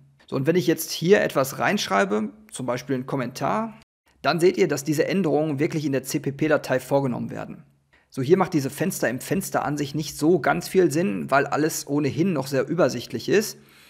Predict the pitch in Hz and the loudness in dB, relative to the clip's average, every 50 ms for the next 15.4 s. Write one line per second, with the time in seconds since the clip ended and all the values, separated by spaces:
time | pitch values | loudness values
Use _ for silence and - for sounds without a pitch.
0 | _ _ _ - - _ _ - 131 151 170 175 175 160 151 151 - 165 175 175 | _ _ _ -20 -20 _ _ 2 4 6 6 6 4 2 0 -2 -2 -2 -2 -2
1 | 139 165 143 160 147 - - 170 170 180 170 - 143 151 175 - - 185 214 208 | -2 -2 -2 -4 -4 0 2 2 4 4 2 2 4 4 4 4 4 2 0 2
2 | - 165 147 139 139 135 139 151 - 165 143 147 - - 143 131 - - 127 131 | 0 0 -2 0 0 0 0 0 0 -2 -2 -2 -4 -6 -8 -8 -4 -4 -4 -4
3 | 127 123 135 - 190 196 - - - - - - _ _ 127 131 147 165 185 - | -4 -2 0 0 0 0 -2 -10 -18 -20 -20 -20 _ _ -4 -2 0 0 0 -2
4 | - 160 147 151 - - 135 160 156 170 165 - - - - - - - 160 170 | -2 -2 0 0 0 0 -2 -2 0 0 -2 -2 -4 -12 -16 -14 -6 2 2 2
5 | 175 127 135 - - 120 110 - - - - - 135 - - - _ _ _ _ | 2 2 -2 -6 -8 -10 -10 -10 -12 -16 -20 -20 -20 -20 -20 -20 _ _ _ _
6 | _ _ _ _ _ - 127 123 135 165 170 190 180 160 160 147 139 139 139 139 | _ _ _ _ _ -6 -4 4 4 4 6 6 4 2 2 2 2 0 0 0
7 | 135 139 143 139 - - 143 156 160 156 - - - - 131 - - - 139 151 | -2 0 0 0 0 0 -2 -2 -4 -4 -6 -6 -4 -4 -4 -4 -4 -4 -2 -2
8 | 196 196 - - - - - 135 143 143 135 - 139 135 - - 156 151 - - | -2 -2 -2 -4 -4 -4 -4 -4 -4 -4 -2 -4 -4 -6 -2 -2 -2 -2 0 0
9 | 147 127 123 123 123 131 - 135 123 - 127 123 117 117 - - 135 135 143 127 | 0 0 0 0 -2 -4 -4 -4 -4 -4 -4 -4 -4 -4 -4 -6 -4 -4 -4 -6
10 | 135 - 147 147 131 123 127 135 117 - - - 156 - - - 131 120 120 123 | -4 -2 -2 0 0 0 -2 -4 -6 -4 -2 -2 -2 -2 -4 -8 -10 -6 -6 -4
11 | 123 127 147 185 214 233 - - - _ _ _ _ _ _ - - _ _ _ | -4 -4 -4 -4 -4 -6 -8 -12 -20 _ _ _ _ _ _ -20 -20 _ _ _
12 | 151 160 175 - - - 131 160 180 - - 208 - - 165 139 - 165 185 185 | 0 0 0 0 -4 0 4 4 4 4 2 -2 -2 0 -2 0 2 2 4 4
13 | 175 139 - - 156 175 - 170 139 - 151 156 165 - 139 - - 147 - - | 4 0 0 -2 -2 -2 -4 -6 -4 -2 -2 -2 -2 -4 -6 -2 0 0 0 2
14 | 143 180 233 226 - 208 - - - 160 - - 135 131 - - - - 131 135 | 2 2 2 0 -2 -4 -4 -2 -4 -4 -4 -4 -6 -6 -8 -10 -4 -2 -2 -2
15 | 139 - - 160 165 160 - - | 0 0 0 0 0 0 -2 -6